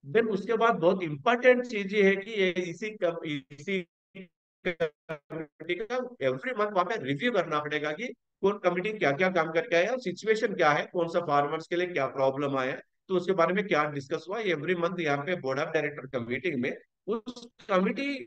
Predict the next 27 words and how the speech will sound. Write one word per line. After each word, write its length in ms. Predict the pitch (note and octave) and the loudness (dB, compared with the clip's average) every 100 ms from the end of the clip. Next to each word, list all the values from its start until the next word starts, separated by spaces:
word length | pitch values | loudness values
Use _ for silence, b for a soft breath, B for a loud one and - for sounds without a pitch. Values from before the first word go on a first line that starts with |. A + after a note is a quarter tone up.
| - | -14
रिपोर्ट 1120 | - C3+ E3+ E3+ _ _ _ - A#3+ A#3+ A#3+ | -16 -6 -6 -6 _ _ _ 2 2 2 -2
सबमिट 400 | F3+ D#3 F#3 F#3+ | 0 2 0 0
करते 240 | E3+ E3 | 0 2
हुए, 280 | F3 D#3 A3 | 0 2 0
माने 300 | A#3 F3 E3 D#3+ _ _ - | 2 2 2 -2 _ _ -2
वो 120 | C3 | 2
लोग 340 | F#3 F#3 F#3+ - _ G#2+ | 4 2 -4 -14 _ -8
लिखने 320 | G#2+ A#2 D#3+ | -4 0 0
का 120 | E3 | 4
आए 80 | D3+ | 4
तो 120 | D3+ | 2
ठीक 280 | E3+ A#3+ A3 | 0 0 2
है, 100 | G#3+ | 4
नहीं 180 | F3+ F3+ | 6 8
लिखे, 220 | F#3 F3+ | 6 4
कम 180 | F#3+ F#3+ | 2 0
से 140 | C4+ | 0
कम 100 | B3 | 0
वहाँ 280 | G#3+ F#3 E3+ | 4 6 6
पे, 140 | F3 F3+ - _ - | 4 -2 -6 _ -4
अ, 260 | C#3 C3 C3+ | 0 2 0
ये 140 | C#3+ | 2
आके 220 | D#3 D3+ D3 | 4 2 0
प्रेजेंट 340 | C#3+ D3+ F3+ | -2 0 2
करना 200 | E3 E3 | 2 0
पड़ेगा 260 | E3 D#3+ D#3+ | 0 0 0
कि 180 | D#3+ | -4